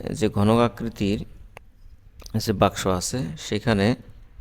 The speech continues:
সেটার আয়তন বের করতে হবে। করে এই যে ডিমের, আহ, বাক্সের যে আয়তনগুলো, সেটা নির্ণয় করে এটা যদি ভাগ দিলেই আমাদের, আহ, বাক্সর পরিমাণটা পাওয়া যাবে। তাহলে আমরা এখানে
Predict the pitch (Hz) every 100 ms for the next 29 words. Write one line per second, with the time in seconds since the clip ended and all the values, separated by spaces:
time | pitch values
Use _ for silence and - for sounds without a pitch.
0 | - - - - - - - - - -
1 | - - 120 - 107 117 113 123 110 101
2 | 101 - 101 101 135 - 123 110 107 -
3 | - 117 113 107 123 - - - - -
4 | - - - - - 101 120 123 127 120
5 | - 110 107 101 104 - 110 95 - 92
6 | 90 95 95 95 104 131 147 - 104 104
7 | 92 - - - 107 101 101 110 107 104
8 | - - 90 98 104 110 110 95 98 131
9 | - - - - - - - - 98 95
10 | 95 - 104 90 110 95 90 87 - 131
11 | 117 - - - 92 90 - - 50 -
12 | - 107 101 98 98 - 98 107 95